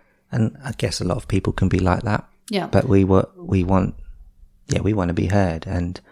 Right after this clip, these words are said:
Speaker 1: sometimes that gets in the way of communicating <laughs> properly.
Speaker 2: It's learning to articulate your wants and needs and desires, and these change over time, and how you grow together is, uh, is really important.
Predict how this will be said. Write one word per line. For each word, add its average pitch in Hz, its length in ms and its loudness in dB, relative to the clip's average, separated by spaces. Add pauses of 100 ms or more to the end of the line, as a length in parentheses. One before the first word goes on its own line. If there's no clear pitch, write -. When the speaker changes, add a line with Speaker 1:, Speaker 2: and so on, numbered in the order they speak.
(220)
Speaker 1:
sometimes 90 680 0
that - 260 0
gets - 240 2
in 92 80 2
the 90 80 2
way 90 420 4 (460)
of 87 280 -2 (180)
communicating 95 720 2
<laughs> - 60 -2
properly. - 440 -2 (340)
Speaker 2:
It's - 220 0
learning 202 560 4
to 180 440 0 (400)
articulate 180 680 2
your 175 180 2
wants 160 320 0
and 170 160 0
needs 165 320 -2
and 170 100 0
desires, 160 640 -2
and 175 180 2
these 185 240 4
change 175 400 2
over 165 200 0
time, 165 520 -2
and 170 140 -2
how 180 140 2
you 190 200 4
grow 160 280 -2
together 160 580 -4 (680)
is, 170 440 0
uh, 175 300 -6
is 190 320 -4
really 175 480 -2
important. 165 640 2